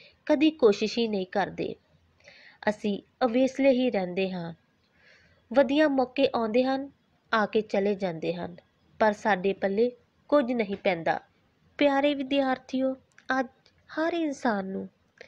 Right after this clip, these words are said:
ਆਪਣੀ ਸਫਲਤਾ ਦੀ ਚਿੰਤਾ ਲੱਗੀ ਰਹਿੰਦੀ ਹੈ, ਪਰ ਸਫਲਤਾ ਸਿਰਫ ਉਸ ਦੇ ਹੱਥ ਹੀ ਆਉਂਦੀ ਹੈ ਜੋ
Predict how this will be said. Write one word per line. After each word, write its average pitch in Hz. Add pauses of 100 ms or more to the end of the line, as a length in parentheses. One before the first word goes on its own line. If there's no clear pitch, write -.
(440)
ਆਪਣੀ 226 (360)
ਸਫਲਤਾ 247
ਦੀ 226
ਚਿੰਤਾ 208
ਲੱਗੀ 185
ਰਹਿੰਦੀ 185
ਹੈ, 190 (1040)
ਪਰ 302
ਸਫਲਤਾ 269
ਸਿਰਫ 277 (460)
ਉਸ 320
ਦੇ 339
ਹੱਥ 320
ਹੀ 233
ਆਉਂਦੀ 202
ਹੈ 226 (800)
ਜੋ 277